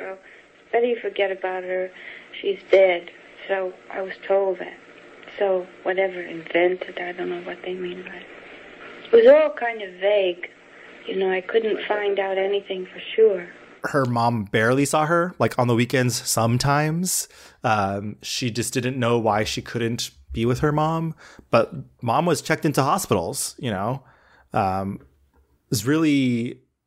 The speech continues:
Speaker 2: uh, tragic and sad, though, you know, Marilyn had said, you know, when she was a baby, she remembers being happy and,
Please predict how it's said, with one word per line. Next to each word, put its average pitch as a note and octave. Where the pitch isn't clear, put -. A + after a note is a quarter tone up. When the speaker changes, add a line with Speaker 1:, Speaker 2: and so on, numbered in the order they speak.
Speaker 2:
uh, A#2+
tragic C3+
and B2
sad, B2+
though, D#3+
you C#3+
know, A#2+
Marilyn B2+
had A2+
said, G#2+
you A2
know, G#2+
when G#2+
she A2
was A2
a A2
baby, G#2
she G#2+
remembers G2
being G2+
happy G2
and, F#2